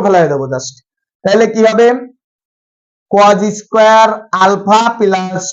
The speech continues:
two into cos alpha cos b plus cos square beta plus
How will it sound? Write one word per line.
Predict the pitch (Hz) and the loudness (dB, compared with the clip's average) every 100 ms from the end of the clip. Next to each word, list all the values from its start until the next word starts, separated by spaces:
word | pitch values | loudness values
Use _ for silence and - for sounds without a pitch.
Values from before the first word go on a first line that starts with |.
| - | -6
two | 196 202 | -2 0
into | 214 214 208 208 240 269 359 - _ _ _ _ _ 185 | 0 -2 -4 -2 0 0 -4 -14 _ _ _ _ _ 0
cos | 190 190 180 | 4 4 2
alpha | 190 202 196 208 233 254 - _ _ _ - | 0 0 0 0 2 0 -2 _ _ _ -2
cos | 208 208 180 | 2 2 2
b | 156 143 143 _ _ _ _ _ _ _ _ _ _ _ _ _ _ 202 | -4 -6 -8 _ _ _ _ _ _ _ _ _ _ _ _ _ _ -4
plus | 233 226 - 214 254 - _ _ _ _ _ _ _ _ _ _ _ - | -2 2 4 4 0 -8 _ _ _ _ _ _ _ _ _ _ _ 0
cos | 196 196 190 208 | 4 4 0 -6
square | - - 233 247 277 | -8 -2 0 0 -2
beta | 214 190 - - _ _ _ | -4 -6 -8 -14 _ _ _
plus | 247 254 175 233 | -2 0 0 -2